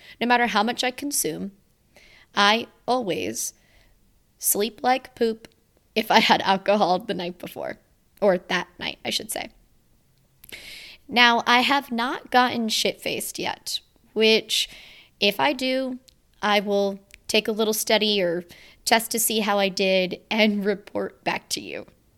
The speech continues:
I can also say I have had days where I sleep five hours or less, and I have had no alcohol, but my sleep quality, my deep sleep level,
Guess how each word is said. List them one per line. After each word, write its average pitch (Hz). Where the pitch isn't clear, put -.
I 240
can 330
also 220
say 190
I 185
have 208
had 233
days 233
where 247
I 247
sleep 214
five 240
hours 202
or 185
less, 180
and 220
I 214
have 214
had 196
no 196
alcohol, 196
but 220
my 226
sleep -
quality, 247
my 190
deep 202
sleep 190
level, 233